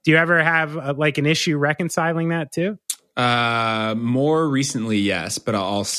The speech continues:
Speaker 2: I'll, I'll, I'll go with the first question. It's kind of a two-parter.
Speaker 1: It's a two-parter, yeah.
Speaker 2: Um, the baseball and, and indie rock thing, I don't,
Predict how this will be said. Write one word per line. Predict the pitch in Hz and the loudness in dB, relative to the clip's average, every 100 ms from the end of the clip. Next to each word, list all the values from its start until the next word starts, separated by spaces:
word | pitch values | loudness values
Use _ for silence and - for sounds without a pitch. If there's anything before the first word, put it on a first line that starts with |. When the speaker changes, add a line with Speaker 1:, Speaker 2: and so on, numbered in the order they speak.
| - | -4
Speaker 2:
I'll, | 107 101 | -2 -2
I'll, | 110 101 101 101 - _ | -2 0 0 -2 -6 _
I'll | 104 98 | -4 -2
go | 110 101 104 101 98 | -2 0 2 0 0
with | 101 - | -4 -4
the | 92 | -10
first | - - - - - 120 113 92 - - - - - - | -12 -20 -20 -20 -12 -4 -2 0 -4 -6 -8 -12 -14 -20
question. | - 95 - - 90 | -8 -6 -4 -6 -4
It's | 120 - | -4 -6
kind | - 104 | -4 -4
of | 90 | -4
a | |
two-parter. | - 107 101 85 92 - | -6 -6 -4 -4 -4 -2
Speaker 1:
It's | 147 147 | 0 2
a | 170 | 2
two-parter, | 139 151 - 101 95 | 0 -2 -2 -8 -12
yeah. | 101 - _ _ _ | -18 -20 _ _ _
Speaker 2:
Um, | 147 147 135 120 110 107 _ _ _ _ _ _ _ _ _ - _ _ _ 139 | 0 2 0 -2 -4 -6 _ _ _ _ _ _ _ _ _ -20 _ _ _ 2
the | 180 175 | 4 4
baseball | 202 208 247 247 | 2 2 2 2
and, | 220 160 160 | 2 0 0
and | 127 123 | 0 0
indie | 131 139 | 0 2
rock | 127 117 | 2 0
thing, | - 113 110 | -2 -2 -2
I | 104 | -4
don't, | 104 117 113 113 110 110 | -4 0 0 2 0 -2